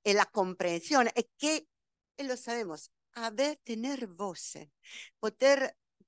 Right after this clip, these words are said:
eh, mm, mm, poner de una parte lo que sucede, per-, pero, pero hacer esto tenemos que hablar, tenemos que enfrentarse. Falta de conversación y conocimiento sobre la justicia restaurativa. Creo que en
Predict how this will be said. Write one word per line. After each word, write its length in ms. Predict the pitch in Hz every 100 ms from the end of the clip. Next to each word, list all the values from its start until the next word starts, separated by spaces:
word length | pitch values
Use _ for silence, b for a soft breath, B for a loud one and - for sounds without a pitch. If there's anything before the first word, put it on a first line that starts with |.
| _ -
eh, 100 | 214 - 185 -
mm, 560 | 196 - 196 196 190
mm, 100 | 180 - _
poner 800 | 214 202 269 240 175 165 156 - _
de 120 | 175
una 220 | 208 208
parte 680 | 185 277 285 190 156 _ 165
lo 140 | 160
que 140 | 156 160
sucede, 500 | - 151 208 196 185
per-, 380 | 185 202 190 -
pero, 280 | 233 247
pero 240 | 240 233 202
hacer 360 | 180 - 262
esto 420 | 254 240 - - 285
tenemos 460 | 247 226 208 196
que 140 | - 185
hablar, 520 | 180 196 202 196 185
tenemos 400 | 165 175 170 170 -
que 80 |
enfrentarse. 920 | 175 170 190 190 - 214 202 196 - 156 _ _ B B B B B _ _ _ -
Falta 400 | 269 294 - 302
de 160 | 233
conversación 1040 | 233 202 196 185 - 170 - 214 226 262 277
y 100 | 269
conocimiento 840 | 190 180 165 202 180 180 185 226
sobre 340 | - 165 170
la 140 | 202 185
justicia 500 | 175 - 147 143 175
restaurativa. 880 | 160 - 156 156 156 - 139 147 -
Creo 360 | - 180 185
que 160 | 185 180
en 140 | 175